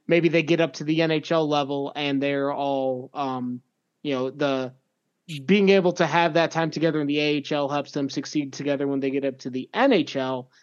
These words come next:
And it's just, it's a, it's a good thing for everybody involved. And again, we're, we're gonna, we're gonna do this a lot because, uh, passes, if past can be prologue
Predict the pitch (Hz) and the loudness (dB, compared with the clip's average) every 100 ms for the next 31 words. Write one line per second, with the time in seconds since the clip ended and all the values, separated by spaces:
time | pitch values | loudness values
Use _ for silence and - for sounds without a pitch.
0 | _ - 165 147 185 - 156 156 165 160 | _ -2 0 2 0 0 -4 -4 -2 -2
1 | 160 180 - 151 147 151 _ 165 147 151 | 0 0 0 0 0 -2 _ 0 2 0
2 | 135 147 139 135 143 151 139 139 135 - | 2 2 2 2 2 2 0 -2 -4 -12
3 | - 226 233 143 117 - 165 165 160 160 | 0 4 6 4 0 -6 0 0 0 0
4 | 170 175 165 156 165 - _ 196 247 269 | 2 4 4 2 0 -10 _ 2 4 6
5 | 285 269 - 240 196 170 - 170 165 151 | 6 6 4 6 6 4 0 0 2 2
6 | 139 131 _ _ _ 160 143 135 131 147 | -2 -12 _ _ _ 0 2 2 0 4
7 | 170 160 160 139 - 170 - - 165 160 | 6 6 0 0 0 -2 2 4 4 4
8 | - 170 151 131 175 190 180 - 165 151 | 2 6 6 6 6 8 6 4 4 6
9 | 135 127 127 131 | 6 4 2 -2